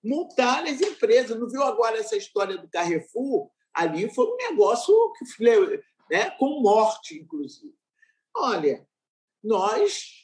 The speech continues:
da nossa parte, do movimento negro, da parte do Congresso Nacional, Senado e Câmara, nós fomos pra cima do governo. Nós fomos pra cima.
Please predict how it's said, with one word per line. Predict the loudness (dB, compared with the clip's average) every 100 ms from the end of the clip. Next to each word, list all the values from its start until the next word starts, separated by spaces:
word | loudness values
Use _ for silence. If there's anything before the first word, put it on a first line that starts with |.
| _ _
da | -2 -2
nossa | -6 -4 -6
parte, | -4 -2 0 0 -2 -4
do | -6 -4
movimento | -4 -6 -6 -6 -4
negro, | -6 2 6 10 10 8 2 -4 -6 -6
da | -8
parte | -6 -8 -8 -14
do | -8
Congresso | -4 -4 0 0 0 -4
Nacional, | -12 -12 -12 -18 -8 -4 -2 -2 -4
Senado | -6 -6 -6 -6 -6
e | -12 _
Câmara, | -2 -2 -8 -10 -10 -12 _ _ _
nós | -4 -4 2
fomos | 2 2
pra | -6 -6
cima | -8 -4 -2 -2 -4
do | -6
governo. | -6 -8 -10 -20 _ _ _ _ _ _ _ _ _ _
Nós | -10 -6
fomos | -6 -6 -6
pra | -4
cima. | -4 -4 -2 0 -2 -8 -12